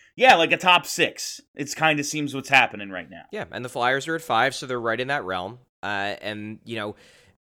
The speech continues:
Speaker 2: most likely, I bet they have a lot of these guys ranked similarly. I mean, obviously, they're gonna have to make a choice, but, uh, so a lot of the choices are probably gonna be taken away from them.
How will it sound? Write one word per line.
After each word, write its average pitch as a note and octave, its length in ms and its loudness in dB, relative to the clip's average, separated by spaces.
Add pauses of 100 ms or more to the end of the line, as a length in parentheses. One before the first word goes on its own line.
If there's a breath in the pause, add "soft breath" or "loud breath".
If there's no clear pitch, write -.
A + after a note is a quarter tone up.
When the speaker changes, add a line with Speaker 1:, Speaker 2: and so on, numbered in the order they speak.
(120)
Speaker 2:
most C3+ 380 -4
likely, C3+ 400 0
I D#3 100 4
bet F3+ 220 -2
they E3+ 100 2
have D3 140 0
a B2+ 40 -2
lot B2 220 2
of A#2 60 -4
these A2+ 160 -8
guys G#2 240 -2
ranked G2+ 240 -4
similarly. G#2 580 -8
I D#2+ 60 -12
mean, F#2+ 100 -8
obviously, F2+ 320 -6
they're E2+ 100 -10
gonna E2+ 100 -10
have E2 80 -14
to F#2 60 -16
make F2 140 -10
a D#2 40 -18
choice, G#2 380 -8
but, F2 380 -10
uh, D2+ 60 -20 (400)
so C3 200 -6
a A2+ 40 -2
lot A#2 200 -2
of A2+ 40 -8
the A2 60 -10
choices A#2+ 360 -6
are A#2 80 -6
probably A#2 240 -2
gonna B2+ 100 -8
be C3 60 -8
taken B2 260 -6
away A#2+ 200 -6
from A#1+ 180 -14
them. C2 80 -20